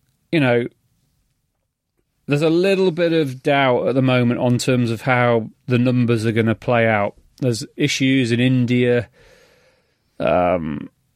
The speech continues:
some concern that eventually this business, and it will, have to, have to slow down. And, and you look at the forecasts that analysts have got out there, and they do look, certainly on the top, even on the top line, I can, I can buy the,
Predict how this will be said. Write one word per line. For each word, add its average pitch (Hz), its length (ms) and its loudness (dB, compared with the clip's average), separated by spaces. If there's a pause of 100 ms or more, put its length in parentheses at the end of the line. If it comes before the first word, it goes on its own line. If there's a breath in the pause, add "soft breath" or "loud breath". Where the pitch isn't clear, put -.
some 147 360 0
concern 131 600 0
that 120 120 0
eventually 139 440 -2
this - 80 -6
business, 127 440 -2
and 127 100 0
it 135 100 -4
will, 131 300 -2
have - 260 -6
to, - 240 -6
have 131 260 -4
to 120 80 -8
slow 123 360 -2
down. 113 320 -2
And, 120 260 -4 (180)
and 123 300 0 (480 loud breath)
you 135 160 -2
look 180 180 0
at 143 80 0
the 139 80 -2
forecasts 147 680 -2
that 135 120 -2
analysts 127 400 0
have 110 140 -6
got 131 180 -2
out 120 140 -4
there, 107 100 -4
and 110 120 -4
they 131 100 0
do 156 360 -2
look, 165 420 -2 (680)
certainly 185 300 -2
on 165 100 0
the 143 60 0
top, - 280 -4
even 180 220 0
on 156 80 2
the 135 60 0
top - 320 -6
line, 110 300 0
I 110 80 -2
can, 139 220 -2
I 143 80 -4
can 135 420 -2
buy 180 280 0
the, 143 360 -2